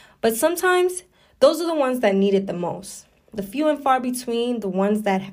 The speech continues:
always had your right intentions, will stay. The ones that were just there to benefit off of you will fade.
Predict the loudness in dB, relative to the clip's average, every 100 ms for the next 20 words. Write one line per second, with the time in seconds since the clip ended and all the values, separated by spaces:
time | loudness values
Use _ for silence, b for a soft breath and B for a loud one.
0 | -6 -2 0 -2 -4 -4 -2 -2 -2 -4
1 | B B B -2 0 0 -2 -4 -4 -4
2 | -6 -8 -10 -2 -2 -2 -6 -8 -8 -16
3 | -20 b b b _ 0 2 2 2 0
4 | 0 0 2 0 2 0 0 0 2 4
5 | 2 -2 -4 -2 -2 -2 -4 -2 -2 -4
6 | -8 -8 -6 -8 -10 -8 -8 -6 -6 -6
7 | -8